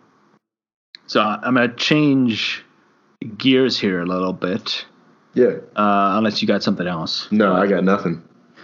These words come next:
Speaker 1: Okay. Um, what the hell does the Eighth Air Force do?
Speaker 2: What does the Eighth Air Force do?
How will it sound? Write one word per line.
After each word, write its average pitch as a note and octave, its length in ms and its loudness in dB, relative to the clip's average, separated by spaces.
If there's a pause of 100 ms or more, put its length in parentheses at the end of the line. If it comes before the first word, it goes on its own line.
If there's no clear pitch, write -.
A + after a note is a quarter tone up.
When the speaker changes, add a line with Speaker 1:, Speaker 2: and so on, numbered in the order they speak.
(120)
Speaker 1:
Okay. A#2 320 2 (440)
Um, C3 600 2 (1700)
what E3+ 260 2
the - 80 2
hell E3 320 4
does C3 240 0
the A2+ 220 -4
Eighth A#2+ 240 0
Air G2 180 -2
Force - 380 -8
do? - 280 -10 (1400)
Speaker 2:
What A2 160 -2
does G#2 140 2
the F#2 200 -2
Eighth G2 200 0
Air F#2+ 160 0
Force F2+ 320 -2
do? F2 400 -2